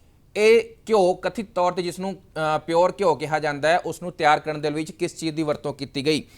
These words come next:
ਤਾਂ ਇਹਨਾਂ ਦਾ ਵੱਡਾ ਦਾਅਵਾ ਇਹ ਹੈ ਕਿ ਇਸ ਦੇ ਵਿੱਚ ਲਾਰਡ, ਬੀਫ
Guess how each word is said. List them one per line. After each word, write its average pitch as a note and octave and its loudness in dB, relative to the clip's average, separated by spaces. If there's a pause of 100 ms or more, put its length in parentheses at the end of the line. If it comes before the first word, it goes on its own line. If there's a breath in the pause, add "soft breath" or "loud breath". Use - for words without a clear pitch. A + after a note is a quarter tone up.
(160 soft breath)
ਤਾਂ F3+ 2
ਇਹਨਾਂ F3 0
ਦਾ F3+ 4
ਵੱਡਾ D3+ 4
ਦਾਅਵਾ E3 8
ਇਹ D#3 4
ਹੈ G3 2 (280 soft breath)
ਕਿ G#3+ -2
ਇਸ E3 -2
ਦੇ F#3+ 2
ਵਿੱਚ G3 2 (160)
ਲਾਰਡ, D#3+ 8 (380 soft breath)
ਬੀਫ D#3+ -4